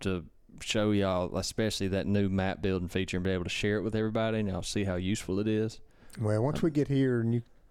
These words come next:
Speaker 2: start mapping this place out, we need, we're gonna need a,
Speaker 1: Mm-hmm.
Speaker 2: we all need that. That'll help everybody.
Speaker 1: Yeah. I mean, think of, if some, some guy, if, if David Holder, he was with us in elk camp. Let's just say David Holder comes down here to deer hunt with us. I share that with David.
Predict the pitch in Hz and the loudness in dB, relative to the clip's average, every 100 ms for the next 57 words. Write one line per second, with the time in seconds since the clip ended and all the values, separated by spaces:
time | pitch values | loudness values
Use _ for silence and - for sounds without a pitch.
0 | 156 - - - 131 120 120 - 117 117 | -18 -16 -16 -4 -2 0 -2 0 -2 -2
1 | - 107 - 110 113 120 117 120 127 120 | -2 -2 0 -2 0 -2 -2 -2 -2 0
2 | 120 120 101 - - - 107 110 110 131 | 2 2 -2 -6 -20 -6 2 4 6 6
3 | 127 127 117 113 113 113 120 117 113 113 | 6 4 2 2 2 0 0 2 2 2
4 | 117 101 101 110 113 175 196 139 165 185 | -2 -2 -4 0 4 4 4 2 4 4
5 | 165 196 160 131 - 175 160 - - 156 | 4 4 4 2 4 2 2 0 0 2
6 | 147 143 143 143 135 127 117 - 127 - | 4 4 4 4 4 2 -2 0 -2 0
7 | - - - - 127 127 110 110 101 95 | -4 -8 -12 0 4 6 4 4 2 2
8 | 98 101 104 101 95 98 95 80 87 82 | 2 4 4 2 0 2 2 0 -4 -4
9 | 98 110 - - 117 107 117 107 107 110 | 0 0 0 0 0 2 2 2 4 2
10 | 101 113 104 107 107 104 101 95 98 95 | 2 0 0 2 2 4 2 2 2 2
11 | 85 80 76 69 - 101 - 113 113 113 | 0 0 -2 -2 -2 -2 -2 0 2 2
12 | 113 104 113 139 147 | 2 2 2 2 0